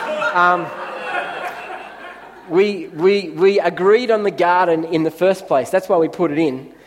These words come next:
And then I wanted to change it. But anyway, what, what doesn't matter. It's, whatever, whatever, Shem, whatever. So the point of the story is, it, uh, it was a win.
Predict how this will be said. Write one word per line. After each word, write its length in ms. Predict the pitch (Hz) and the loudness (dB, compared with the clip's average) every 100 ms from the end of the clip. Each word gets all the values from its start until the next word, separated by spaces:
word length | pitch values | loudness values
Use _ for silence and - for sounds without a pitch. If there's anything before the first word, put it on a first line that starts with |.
| - - | -18 -2
And 220 | 175 180 | 0 2
then 200 | 202 196 | 2 2
I 280 | 175 220 254 | 4 4 4
wanted 340 | 233 214 196 | 2 0 -2
to 80 | 185 | -6
change 480 | - 208 233 220 170 | -4 -2 -2 -2 0
it. 460 | 143 - - - | -2 -2 -16 -18
But 140 | 143 139 | -10 -4
anyway, 240 | 139 127 | -4 -4
what, 160 | 143 139 135 127 | -6 -4 -4 -2
what 140 | 151 | -4
doesn't 180 | 127 95 | -4 -8
matter. 200 | 95 - - - - - - - - - - 180 | -16 -18 -20 -20 -20 -20 -20 -20 -20 -20 -18 -2
It's, 180 | 175 185 | -2 -2
whatever, 480 | 175 202 269 196 | -4 2 2 4
whatever, 240 | 208 185 156 | 2 2 -2
Shem, 160 | 143 | -6
whatever. 240 | 143 131 120 - _ _ - _ - - - - 190 202 - - _ _ _ | -6 -6 -10 -20 _ _ -20 _ -20 -20 -20 -20 -18 -18 -20 -20 _ _ _
So 180 | - 254 | 0 2
the 60 | |
point 200 | 294 320 | 4 4
of 60 | 294 | 2
the 40 | |
story 460 | - 254 247 202 175 | 0 2 4 4 4
is, 300 | 165 - - - | 0 -4 -14 -2
it, 160 | 185 185 | 2 4
uh, 240 | 180 175 - - - - | 2 0 -4 -20 -20 -8
it 140 | 214 | -2
was 180 | 214 190 | 0 2
a 60 | 196 | 2
win. 380 | 202 175 117 | 2 2 0